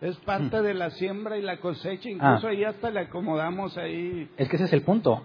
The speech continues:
Speaker 2: no está enseñando eso de que lo que hagas desquítate, sino que se haga justicia, y que sea los jueces, junto con los sacerdotes, incluso si tú lees un poco más adelante,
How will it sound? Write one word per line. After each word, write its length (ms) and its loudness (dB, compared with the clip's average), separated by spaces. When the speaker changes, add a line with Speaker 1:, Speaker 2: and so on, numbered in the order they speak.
Speaker 2:
no 160 8
está 180 4
enseñando 520 4
eso 220 4
de 140 6
que 100 0
lo 120 6
que 100 2
hagas 240 4
desquítate, 680 -2
sino 460 6
que 120 6
se 180 4
haga 240 6
justicia, 760 0
y 100 8
que 180 6
sea 540 6
los 240 8
jueces, 720 2
junto 320 2
con 140 4
los 120 4
sacerdotes, 680 4
incluso 340 2
si 160 0
tú 120 8
lees 240 6
un 80 2
poco 180 4
más 160 4
adelante, 540 4